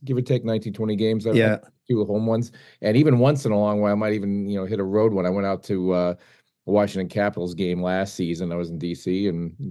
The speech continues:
Speaker 1: Kraken. So that was, that was fun to be, uh, you know, one of the few Kraken fans in, in, on a road game. Those, those are
Speaker 2: Nice.
Speaker 1: cool too.
Speaker 2: Yeah.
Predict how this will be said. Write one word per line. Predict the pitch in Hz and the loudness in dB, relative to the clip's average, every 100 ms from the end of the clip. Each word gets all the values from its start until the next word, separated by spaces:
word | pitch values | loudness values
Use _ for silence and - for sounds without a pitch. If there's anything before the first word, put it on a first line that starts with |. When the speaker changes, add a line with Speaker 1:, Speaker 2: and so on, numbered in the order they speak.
| 87 | -14
Speaker 1:
Kraken. | - 90 85 98 87 | -4 -2 -2 -4 -6
So | 90 | -4
that | 92 | -4
was, | 85 78 | -4 -6
that | 95 | -4
was | 92 87 | -4 -6
fun | - 85 80 | -6 -6 -4
to | |
be, | 76 82 80 | -6 -4 -4
uh, | 80 80 | -4 -4
you | - 85 | -6 -6
know, | 78 - _ _ - _ | -8 -12 _ _ -20 _
one | - | -6
of | 85 | -4
the | 82 | -4
few | - 87 | -4 -6
Kraken | 69 90 85 87 | -2 -2 0 -4
fans | 80 80 82 80 | -4 -4 -4 -6
in, | 78 80 | -8 -6
in, | 90 | -8
on | 82 85 | -6 -8
a | |
road | 80 90 87 | -4 -2 -2
game. | 87 76 76 | -4 -6 -6
Those, | 82 85 | -8 -8
those | 71 80 | -8 -6
are | 90 | -4
Speaker 2:
Nice. | 98 95 - | -4 -6 -8
Speaker 1:
cool | - 127 | -6 -2
too. | |
Speaker 2:
Yeah. | 107 | 0